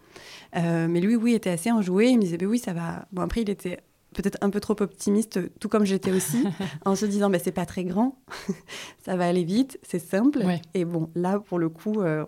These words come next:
Speaker 1: on a été un peu surpris, mais, euh, mais oui. En tout cas, je savais qu'il était là aussi, euh, c'est, c'est quand même un investissement que moi, j'ai fait seule, sans mon conjoint.
Speaker 2: Ouais.
Speaker 1: Mais pour autant, je savais qu'il y avait quand même, euh,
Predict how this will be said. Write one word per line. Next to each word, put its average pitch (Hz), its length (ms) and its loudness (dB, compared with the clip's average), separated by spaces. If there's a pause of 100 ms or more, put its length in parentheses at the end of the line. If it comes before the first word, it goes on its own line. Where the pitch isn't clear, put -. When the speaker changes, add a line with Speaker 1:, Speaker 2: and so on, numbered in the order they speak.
Speaker 1:
on 156 60 -8
a 156 60 -4
été 165 140 -6
un 165 80 -2
peu 165 100 -6
surpris, 226 300 -2
mais, 185 200 4
euh, 156 60 -2 (640)
mais 185 140 4
oui. 190 140 2 (180)
En 185 60 2
tout - 60 -6
cas, 220 100 4
je 208 40 2
savais 202 200 2
qu'il 190 220 -2
était 185 180 -2
là 196 160 2
aussi, 208 420 0
euh, 160 460 2 (200)
c'est, - 160 -10
c'est 208 100 -6
quand 214 80 2
même 226 80 4
un 214 40 2
investissement 214 260 -4
que 214 120 -4
moi, 190 120 2
j'ai 180 140 -2
fait 165 140 -6
seule, 196 280 -2
sans 180 140 -4
mon 175 140 0
conjoint. 175 500 0
Speaker 2:
Ouais. 175 160 -2 (300)
Speaker 1:
Mais 202 180 6
pour 208 200 -6
autant, 202 340 -2 (120)
je 180 160 -4
savais 180 320 -4
qu'il 190 160 -4
y 165 80 -2
avait 160 160 -2
quand 165 160 -4
même, 190 260 2
euh, 156 240 -2